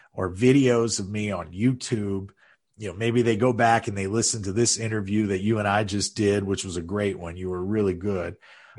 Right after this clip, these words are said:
I hope that they say, "You know, man, look at this guy over here. That's a guy that had a hell of a life." And you can tell by the goofy game show host grin on his face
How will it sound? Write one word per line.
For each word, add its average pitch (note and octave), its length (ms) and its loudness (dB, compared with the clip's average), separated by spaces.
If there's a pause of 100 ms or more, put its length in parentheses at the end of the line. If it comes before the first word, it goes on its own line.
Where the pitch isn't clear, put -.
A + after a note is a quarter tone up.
I A#2 160 2
hope G3 420 4
that B2 260 -4
they A2 560 -2
say, G#2 420 -2
"You A2+ 160 -2
know, D3 280 -6
man, C#3 340 -4
look F#3 180 -2
at G#2+ 140 -2
this C3+ 180 2
guy F2 360 -6
over E2 240 -8
here. G2 400 -4
That's C#3 520 0
a C3+ 60 -6
guy F#2+ 680 -4 (580)
that G2 180 0
had A2 300 4
a F2+ 80 0
hell C#3+ 340 2
of C3 100 2
a A#2 60 0
life." G2+ 760 -2
And G2 160 -6
you A2+ 100 0
can F#2+ 200 -6
tell C#3+ 340 4
by A2 240 2
the F#2 120 -4
goofy A#2+ 480 0
game A2+ 280 -2
show A2 280 -4
host G2+ 280 0
grin A2 260 -4
on G2 140 -4
his D#2+ 160 -10
face A#2+ 580 -2